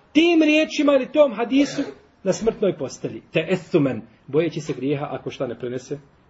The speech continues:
hadis. Ako ne prenese hadis. I bilježi ga Buharija sa drugim lancem prenosilaca, isto tako od Enesa.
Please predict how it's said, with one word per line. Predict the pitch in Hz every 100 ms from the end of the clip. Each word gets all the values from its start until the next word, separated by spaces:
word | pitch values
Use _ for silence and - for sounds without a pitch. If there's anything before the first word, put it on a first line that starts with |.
| _ _ _ _ _ _ _ _ - - _ -
hadis. | - 135 - - - _ _ _ _ _ _ _ _ _ _ _ _ _ _ _ _ _ _
Ako | 156 -
ne | 110
prenese | - 127 147 175 185 - _ _ _ _ _ - - - - _ _
hadis. | - 135 107 -
I | 170
bilježi | 180 208 180
ga | 151
Buharija | 143 - 165 196 240 - - _ _ _ _ _ _ _ _ _ _ _ _ _ _ _ _
sa | _ 160
drugim | 208 185 147
lancem | 170 180 175
prenosilaca, | 147 170 180 165 - 165
isto | 175 147
tako | 151 151
od | 135
Enesa. | 165 180 - 214